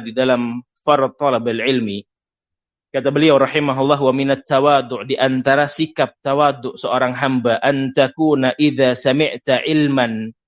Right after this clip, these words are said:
lam yakun indaka fala tad'i annaka qad kunta ta'lamuhu."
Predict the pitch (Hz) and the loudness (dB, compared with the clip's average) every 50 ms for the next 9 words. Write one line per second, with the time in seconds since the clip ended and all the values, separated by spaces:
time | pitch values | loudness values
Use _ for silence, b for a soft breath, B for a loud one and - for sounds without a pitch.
0 | _ _ _ _ _ _ _ _ _ 120 143 170 185 196 196 190 185 170 170 160 | _ _ _ _ _ _ _ _ _ 2 2 4 4 4 2 0 2 2 4 2
1 | 156 160 - 160 156 147 139 135 127 117 95 131 160 165 160 147 139 131 127 147 | 2 0 -2 -2 0 0 0 0 -2 0 2 2 2 2 2 2 2 4 4 4
2 | 147 143 143 - 135 120 - - 143 143 143 143 139 135 135 - 214 190 160 151 | 4 4 2 2 0 0 0 2 2 2 4 4 2 0 0 -2 -4 -4 -2 0
3 | 147 131 123 117 - - 185 190 170 151 143 127 139 127 123 - 127 120 - - | 0 0 0 0 -2 -2 -2 0 0 0 0 2 2 0 0 0 -2 -2 -2 -2
4 | 185 185 160 - 131 113 131 156 - 90 117 127 123 117 110 95 92 92 | -4 -2 -2 -2 -4 -2 0 0 0 0 0 -2 -2 -2 -4 -8 -12 -16